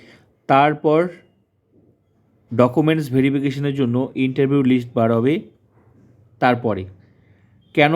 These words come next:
বার হলো না শনিবার? কারণ কমিশন থেকে যা জানা গেল সেটা হচ্ছে ইলেভেন টুয়েলভ রেজাল্ট দিতে গিয়ে যে সমস্ত ভুলগুলো হয়েছিল সেই ভুল যাতে আর না হয়,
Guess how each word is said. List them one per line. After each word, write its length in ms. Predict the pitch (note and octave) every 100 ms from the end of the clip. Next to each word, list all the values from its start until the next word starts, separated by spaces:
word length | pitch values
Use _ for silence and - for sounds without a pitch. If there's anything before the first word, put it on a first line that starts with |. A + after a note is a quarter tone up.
| E3+
বার 160 | E3+ E3
হলো 180 | E3 E3
না 120 | E3
শনিবার? 460 | E3 D#3+ D#3+ D#3+ E3 E3 _ _ _ _ _
কারণ 260 | C#3+ D3+ D#3+ E3 D#3+
কমিশন 380 | D3 D3+ D#3+ D#3
থেকে 260 | D#3+ D3+ D3+
যা 160 | D3 C#3 C3+
জানা 260 | B2 B2+
গেল 200 | B2+ B2+ D3 F3 - - _
সেটা 320 | - C3+ B2 D3
হচ্ছে 340 | D3 C#3+ - C3+ G3 - - _ -
ইলেভেন 300 | A#2+ C#3+ D#3+
টুয়েলভ 280 | E3 E3 D#3
রেজাল্ট 360 | C3+ C3+ D3 C3+
দিতে 240 | B2+ B2+ C3+
গিয়ে 260 | C#3 C#3 C#3+ C#3+ - _
যে 180 | A2+ C3+
সমস্ত 380 | D3 E3 E3 E3 E3+ C3+
ভুলগুলো 460 | A#2+ D3 D3 D3 C3+
হয়েছিল 440 | A#2+ B2 A#2+ B2+ A#2
সেই 340 | A2+ - C#3+ C#3 B2
ভুল 240 | B2+ D#3 F3+
যাতে 240 | D#3 C#3+
আর 140 | B2+ A#2+ A2+
না 80 | A2+
হয়, 340 | A2 B2 D3